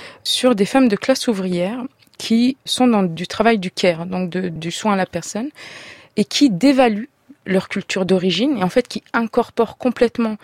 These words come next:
la norme dominante qui est de dire que leur culture est moindre, leur culture est, est un fardeau et donc qui entrent dans une quête de respectabilité qui implique donc déjà cette dévalorisation mais aussi l'effort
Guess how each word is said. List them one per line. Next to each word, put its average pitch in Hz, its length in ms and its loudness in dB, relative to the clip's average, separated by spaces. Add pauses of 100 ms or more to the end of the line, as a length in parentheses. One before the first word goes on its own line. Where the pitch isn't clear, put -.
(360)
la 180 220 4
norme 240 280 2
dominante 190 520 0
qui - 180 -4
est 190 60 2
de 180 140 2
dire 208 360 -2
que 196 200 -2 (240)
leur 190 240 2
culture 208 520 0
est 175 120 2
moindre, 185 400 2
leur 180 220 -2
culture 190 580 -2
est, 170 180 -2 (240)
est 180 160 0
un 233 60 4
fardeau 196 520 -2 (360)
et 196 100 4
donc 269 200 2
qui - 320 -6
entrent 285 420 0
dans 220 340 -2
une 196 240 0
quête - 480 0
de 170 80 0
respectabilité 180 1040 -4 (640)
qui - 200 2
implique 233 520 -2 (120)
donc 175 280 -4
déjà 240 280 4
cette 180 200 -6
dévalorisation 180 840 0
mais 247 240 4
aussi 247 460 0 (500)
l'effort 214 800 0